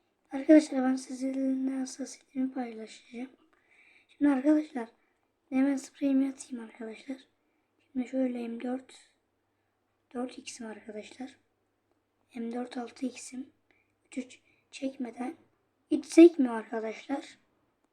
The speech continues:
Üçü çekmeden. Şimdi üçü çekince bakalım. Göz gibi ya. Normal arkadaşlar. Şöyle P S gidiyor hassasiyet.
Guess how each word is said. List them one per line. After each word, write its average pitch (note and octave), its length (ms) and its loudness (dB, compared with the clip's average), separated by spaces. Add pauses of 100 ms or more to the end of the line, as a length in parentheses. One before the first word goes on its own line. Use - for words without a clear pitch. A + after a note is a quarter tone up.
(580)
Üçü C4 200 -6
çekmeden. B3+ 520 -4
Şimdi C#4+ 240 2
üçü D4 220 4
çekince D4 420 2
bakalım. A#3 380 -8 (1300)
Göz A#3+ 140 -16
gibi A3+ 160 -4
ya. A3 180 -10
Normal C#4 380 6
arkadaşlar. A3+ 640 -8 (1000)
Şöyle - 340 0
P C#4 200 4
S C4+ 200 0
gidiyor B3 240 -2
hassasiyet. A#3+ 640 -8